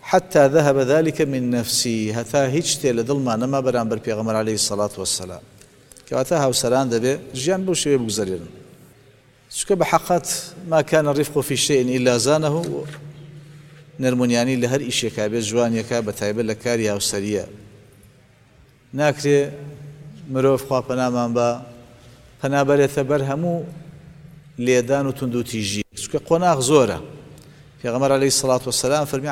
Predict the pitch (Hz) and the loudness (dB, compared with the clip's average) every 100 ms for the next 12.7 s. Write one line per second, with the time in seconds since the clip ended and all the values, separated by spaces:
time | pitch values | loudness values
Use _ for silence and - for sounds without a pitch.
0 | 135 151 139 135 - - 175 143 165 - | -6 -6 -8 -10 -8 -6 -6 -6 -10 -16
1 | - 151 147 131 127 139 131 135 135 120 | -12 -12 -10 -10 -8 -8 -8 -8 -6 -6
2 | 113 120 143 - 123 131 127 120 127 120 | -4 -4 -4 -4 -4 -2 -2 -2 -2 -2
3 | 117 113 110 87 - - - - _ _ | -2 -2 -2 -6 -14 -20 -20 -20 _ _
4 | _ _ - 127 - 135 156 143 139 123 | _ _ -6 -4 -4 -2 -2 0 -2 0
5 | 131 135 131 117 123 - 139 127 135 151 | 0 2 0 0 -2 -2 -2 0 0 0
6 | 117 117 180 208 - - - 147 160 165 | 0 -2 -6 -8 -16 -20 -14 -4 2 4
7 | 151 139 143 139 139 147 151 151 156 143 | 4 4 2 2 0 -2 -4 0 2 2
8 | 143 135 143 131 127 131 127 120 113 104 | 2 0 0 -2 -2 -2 0 0 0 -2
9 | 87 78 - - - - - - - - | -6 -10 -20 -20 -20 -20 -20 -20 -20 -20
10 | - - - 143 131 185 160 123 123 117 | -20 -16 -8 -6 -4 -2 -2 -2 -2 -2
11 | 127 139 151 135 131 - 139 127 139 147 | -2 -2 0 0 0 -2 -4 -4 -2 0
12 | 135 139 131 117 - 104 104 | 2 2 0 -2 -2 -4 -6